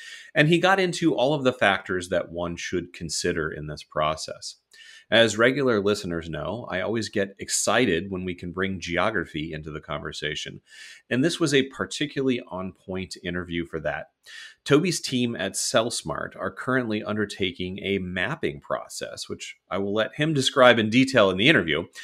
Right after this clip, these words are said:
uh, but they're going to show how well mobile providers perform around the world and give a visual as well as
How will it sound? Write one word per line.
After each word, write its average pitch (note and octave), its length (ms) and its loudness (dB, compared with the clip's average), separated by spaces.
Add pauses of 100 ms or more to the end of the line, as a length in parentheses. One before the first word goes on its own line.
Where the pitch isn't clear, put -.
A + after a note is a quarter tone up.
(240)
uh, C#3 200 10
but D#3 120 4
they're F#3+ 140 8
going F3+ 240 2
to - 140 0
show D3+ 320 4
how C#3 260 2
well C3 380 6
mobile A2 320 -2
providers F#2 520 -2
perform G2 600 -4
around E2+ 340 -4
the E2 60 -6
world D#2+ 460 -4 (100)
and G2+ 240 -2
give A2+ 280 -4
a G#2+ 200 2
visual G#2 640 2
as G2+ 160 -2
well G2+ 160 0
as F#2+ 140 -2